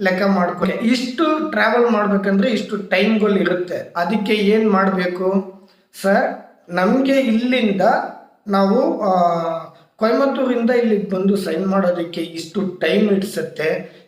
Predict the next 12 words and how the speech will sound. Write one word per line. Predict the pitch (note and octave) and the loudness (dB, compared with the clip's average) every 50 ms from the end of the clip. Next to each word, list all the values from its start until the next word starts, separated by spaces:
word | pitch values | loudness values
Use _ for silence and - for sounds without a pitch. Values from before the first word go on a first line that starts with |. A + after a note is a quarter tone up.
| - | -6
ಇಷ್ಟು, | F#3+ F#3 - - - - C4+ B3+ A#3 G#3+ G3 F#3+ F3+ F3 E3 E3 E3 E3 D#3+ D#3 D#3 D#3+ - - - D3 D3 - - _ _ _ _ _ _ _ - | -4 -4 -4 -6 -2 0 2 4 4 4 4 4 4 4 4 4 2 2 0 -2 -4 -6 -10 -14 -18 -20 -20 -20 -20 _ _ _ _ _ _ _ -8
ಆ, | D#3+ E3 E3 D#3+ E3 F3 | -4 -4 -2 -2 -2 -2
ಲಾಂಗ್ | F#3 F#3+ G3 G3 G#3+ A#3 B3 A#3+ A3 G3+ | 0 2 2 4 4 2 2 2 2 0
ಇದೆ, | G#3+ F#3 F3 F#3 F#3+ G#3 A#3 - - G3 | 0 2 2 2 2 2 0 0 -2 0
ನಾವು | F#3+ G3 A3+ A#3+ A#3+ | 0 2 2 0 0
ಇಲ್ಲಿ | A#3 G#3+ A#3 B3 B3 B3 A3+ A3+ G#3+ G3+ G3 F#3+ F#3+ F#3 - - - - - - | 0 -2 -2 0 0 2 2 2 4 4 2 2 0 -2 -6 -8 -14 -18 -18 -12
ಸ್ಟೇ | - - A3+ B3 C4 C4 | -4 0 4 4 6 6
ಮಾಡ್ಬೇಕಂದ್ರೂ | B3+ A#3+ A#3+ A#3+ A3+ G#3 A3+ A3 A3 A3+ A3 G#3+ G3 G3 G3 G3 G3+ G#3 A3+ | 4 4 2 2 2 2 2 2 2 2 0 2 2 2 2 4 4 2 2
ಅದಕ್ಕೆ | A3+ G3+ F#3 F#3 G3+ G3 G3 - B3 B3+ B3+ B3 | 2 0 0 -2 -2 -4 -2 0 2 2 4 4
ರೆಂಟಲ್ | G#3 G3+ G3 G3+ G3 G3+ G#3+ G#3 G3 G3 | 2 2 2 2 2 0 -2 -2 -4 -2
ಪೇ | - F#3+ G3 | 0 2 2
ಮಾಡ್ಬೇಕು, | G3 F#3+ F#3 F3+ F3+ E3+ E3+ E3 D#3+ D#3 D#3 D#3+ F3 G3 G#3 A3+ A#3 - | 4 4 2 2 0 0 0 -2 -2 -2 -4 -2 0 0 2 0 0 -4